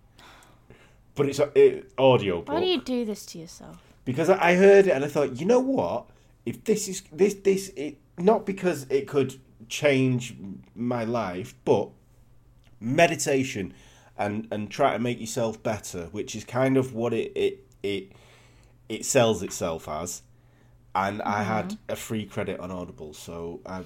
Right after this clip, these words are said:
Speaker 1: I used it. Uh,
Speaker 2: Thought there was something more to it.
Speaker 1: but literally,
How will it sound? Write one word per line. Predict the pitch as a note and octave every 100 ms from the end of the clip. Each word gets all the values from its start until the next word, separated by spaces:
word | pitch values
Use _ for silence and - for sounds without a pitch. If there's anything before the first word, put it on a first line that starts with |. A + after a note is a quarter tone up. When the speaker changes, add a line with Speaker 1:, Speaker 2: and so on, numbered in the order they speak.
| -
Speaker 1:
I | F2 F2 F#2
used | F2+ -
it. | D#2 D2+ - - - -
Uh, | A#2 C3+ C3 - - - -
Speaker 2:
Thought | A#3+ A#3
there | F3
was | F3
something | E3 E3+
more | D3+ D3
to | - C#3+ D3
it. | - - _ _ - - - _ _
Speaker 1:
but | D#3
literally, | C#3+ D3+ F#3 F#3+ - C3+ G2 F#2 B2 -